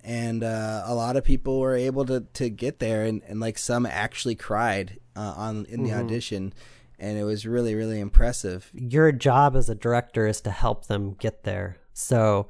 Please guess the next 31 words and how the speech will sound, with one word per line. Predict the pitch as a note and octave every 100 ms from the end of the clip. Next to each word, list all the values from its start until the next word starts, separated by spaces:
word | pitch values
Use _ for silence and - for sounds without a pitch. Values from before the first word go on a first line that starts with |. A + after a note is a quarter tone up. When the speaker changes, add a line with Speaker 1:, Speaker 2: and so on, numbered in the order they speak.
| _
Speaker 2:
I | C#3+
wouldn't | D#3 E3 C3 - C3
discount | - B2+ - - A#2+ -
somebody | D3 C3+ C#3
just | A#2+ A#2 -
because | G#2+ A2+
they | G#2+
couldn't | - A2 A2
get | A2+ -
there | A#2
on | A2+
their | A2 G#2
own. | G#2 G#2+ B2 -
I | A#2
Speaker 1:
Oh, | -
Speaker 2:
would | D3
Speaker 1:
yeah. | D3+ B2+
Speaker 2:
work, | A2 B2 -
I | - C3+
would | D#3+ C3
work | A2+ C3+ -
with | B2 -
them, | G2+ G2+
and, | G2+ G2+
like, | G#2 A#2
let's | A#2+ -
say, | - A#2+ G#2+ G2 - -
uh, | A2
like, | A2 -
I've | C3 A#2+
done, | A#2 A2+